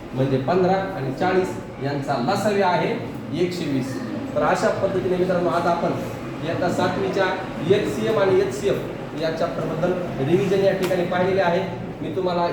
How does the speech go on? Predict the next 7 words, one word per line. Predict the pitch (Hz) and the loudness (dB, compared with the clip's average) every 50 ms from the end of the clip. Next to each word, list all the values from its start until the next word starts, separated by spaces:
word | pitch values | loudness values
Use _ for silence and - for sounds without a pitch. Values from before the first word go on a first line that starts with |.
| 147 156 | 0 -2
एचसीएफचे | 185 180 175 - - 185 185 180 - - - 190 196 196 190 - - - - - - - - | -2 -2 -2 -2 0 0 0 0 -2 -2 -2 0 0 0 -2 -6 -10 -12 -12 -14 -12 -8 -4
तीस | 214 208 - 175 185 | -2 -2 0 2 2
गणितं, | 190 175 175 165 165 160 151 - - - - - - - 156 | 2 2 2 0 0 -2 -2 -4 -6 -10 -12 -12 -8 -4 -2
एलसीएमचे | 180 185 180 - - 185 196 196 185 - 190 180 - - - | 0 0 0 0 0 0 0 0 0 0 -2 -2 -2 -4 -6
तीस | 208 190 180 180 | -4 -2 0 2
गणितं | 196 190 185 175 180 190 185 185 - - 135 135 | 2 2 2 2 2 0 0 -2 -6 -8 -4 -2
देतो | 165 175 180 185 | -2 0 0 0